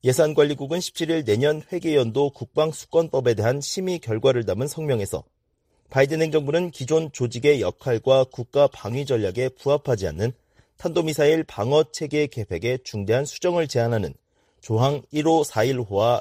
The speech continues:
일 호 사사 호에 강력히 반대한다고 밝혔습니다. 국방수권법 조항 일 호 사일 호와 일 호 사사 호는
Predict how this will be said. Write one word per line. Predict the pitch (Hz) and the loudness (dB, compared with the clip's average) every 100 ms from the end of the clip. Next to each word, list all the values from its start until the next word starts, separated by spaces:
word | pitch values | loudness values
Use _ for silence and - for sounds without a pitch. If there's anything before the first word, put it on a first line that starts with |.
| - | -4
일 | 147 147 | -4 0
호 | 156 | 2
사사 | - - 92 131 | 0 -8 -2 -2
호에 | 107 92 117 | 0 0 0
강력히 | - 98 117 143 139 131 | -2 -6 -4 -4 -4 -8
반대한다고 | 98 98 87 73 85 | -6 -4 -6 -6 -8
밝혔습니다. | 113 110 101 82 76 76 _ _ _ _ _ _ _ _ _ | -6 -6 -6 -8 -8 -8 _ _ _ _ _ _ _ _ _
국방수권법 | - 156 165 - - 170 156 160 - | -4 4 4 2 -2 -2 2 0 0
조항 | 143 170 170 - | 0 2 0 -4
일 | 165 | 0
호 | 170 | 0
사일 | 160 127 143 | 2 0 0
호와 | 135 127 143 147 | -2 4 6 6
일 | 147 160 | 2 -2
호 | 156 | -2
사사 | 110 98 131 | -2 -4 -2
호는 | 117 117 | -2 -4